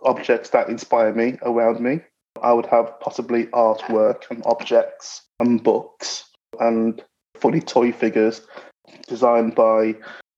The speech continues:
graphic designers and, you know, graffiti artists. I would have all those things a-, around me. So my actual environment that I work in now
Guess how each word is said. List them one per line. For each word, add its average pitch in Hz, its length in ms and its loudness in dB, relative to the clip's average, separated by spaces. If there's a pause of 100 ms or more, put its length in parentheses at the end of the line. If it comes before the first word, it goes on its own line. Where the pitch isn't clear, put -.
(120)
graphic - 300 -2
designers 113 680 2
and, 110 380 0
you 107 120 -8
know, 110 160 0
graffiti 120 500 -10
artists. 113 440 -2
I 120 60 2
would 117 100 0
have 120 200 0
all 135 220 4
those 120 260 2
things 120 420 0
a-, 113 240 -4
around 123 540 0
me. 98 160 -8 (260)
So 127 360 2
my 139 160 2
actual 143 480 2
environment 127 640 0
that 120 120 2
I 113 40 2
work 117 380 0
in 117 180 -4
now 104 400 -2